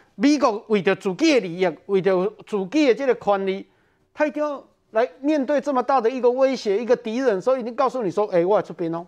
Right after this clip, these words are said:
你怕看卖，我要出哦。”因为你现在已经讲，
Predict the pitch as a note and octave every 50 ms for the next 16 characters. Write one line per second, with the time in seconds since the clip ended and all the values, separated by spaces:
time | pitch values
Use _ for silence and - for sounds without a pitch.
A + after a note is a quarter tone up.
0 | _ _ _ _ _ - - - - _ _ _ - G#3+ - G#3+ G#3+ - G#3 G3+
1 | F3 D#3+ D3 C3 A#2+ B2 B2+ _ _ _ - F3+ G3+ F#3+ D#3+ - - D3+ C#3 D3
2 | D3+ D3+ _ _ _ _ _ _ _ _ _ _ _ _ _ _ _ _ _ _
3 | _ _ _ _ D4+ D#4+ F4+ F#4 D4+ - - _ _ _ - D#4+ D#4+ E4 F4 F4+
4 | F4 D#4+ D#4 C#4+ A#3 C4 B3+ A#3+ G#3 G3 F#3 G3+ G#3+